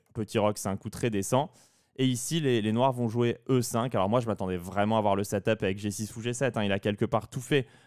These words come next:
pour jouer le long de, de, de la grande diagonale, euh, et jouer sur les cases noires. Il va jouer E cinq, donc il va changer la structure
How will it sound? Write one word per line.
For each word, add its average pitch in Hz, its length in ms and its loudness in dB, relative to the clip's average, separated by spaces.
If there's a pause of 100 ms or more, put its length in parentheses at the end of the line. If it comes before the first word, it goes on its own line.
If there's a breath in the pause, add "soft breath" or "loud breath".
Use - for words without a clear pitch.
(100)
pour 107 160 -4
jouer 117 140 2
le 101 100 4
long 120 340 4
de, 95 920 2
de, 92 320 -2
de 90 180 -6
la 92 240 4
grande 110 300 -2
diagonale, 107 560 2 (380 loud breath)
euh, 87 400 2
et 87 200 -2
jouer 117 220 2
sur 110 180 0
les 104 100 0
cases 104 240 -2
noires. 113 440 2
Il 113 100 -2
va 107 140 6
jouer 123 260 4
E 120 120 4
cinq, 123 320 0
donc 101 180 -8
il 101 40 -10
va 98 100 2
changer 127 260 -2
la 113 120 2
structure 127 520 0